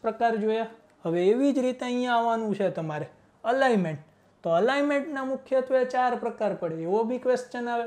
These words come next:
અલાઇનમેન્ટના ખાલી જગ્યા પ્રકાર છે તો કેટલા પ્રકાર? ચાર પ્રકાર. ચેન્જ કેસના કેટલા પ્રકાર? તો કેટલો જવાબ લખશું?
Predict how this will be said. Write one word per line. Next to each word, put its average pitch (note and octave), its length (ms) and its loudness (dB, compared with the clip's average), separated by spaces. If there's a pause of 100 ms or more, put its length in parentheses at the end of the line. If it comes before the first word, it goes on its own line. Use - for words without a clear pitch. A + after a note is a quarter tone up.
(160)
અલાઇનમેન્ટના A#3 720 -4
ખાલી A3 300 -4
જગ્યા G#3+ 340 -2
પ્રકાર G3 460 -4
છે F#3+ 180 -2 (460)
તો E3 60 -8
કેટલા G#3+ 340 0
પ્રકાર? A3 420 -4 (320)
ચાર G#3+ 280 2
પ્રકાર. D#3 360 -8 (420)
ચેન્જ B3 320 0
કેસના B3 480 -2
કેટલા A#3+ 300 0
પ્રકાર? G3 400 -6 (140)
તો G#3+ 180 -2
કેટલો - 320 -4
જવાબ G#3 340 0
લખશું? A#3+ 460 -2